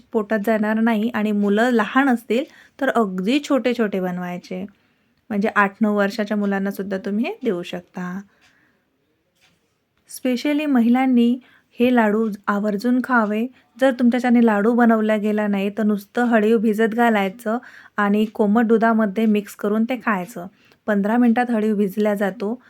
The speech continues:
एक चमचा भिजवलं तर तीन चमचे ते फुलून मोठं होतं. तर इथे आपण पटापट असे लाडू बनवून घेतलेले आहेत. प्रत्येक साहित्य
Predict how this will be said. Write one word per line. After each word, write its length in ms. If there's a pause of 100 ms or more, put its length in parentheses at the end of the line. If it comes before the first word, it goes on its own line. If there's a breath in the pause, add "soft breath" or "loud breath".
(260 soft breath)
एक 180
चमचा 280
भिजवलं 500
तर 60 (120)
तीन 200
चमचे 380
ते 320
फुलून 320
मोठं 360
होतं. 360 (520 soft breath)
तर 60
इथे 220
आपण 280
पटापट 540
असे 240
लाडू 280
बनवून 320
घेतलेले 460
आहेत. 420 (1400 soft breath)
प्रत्येक 440
साहित्य 520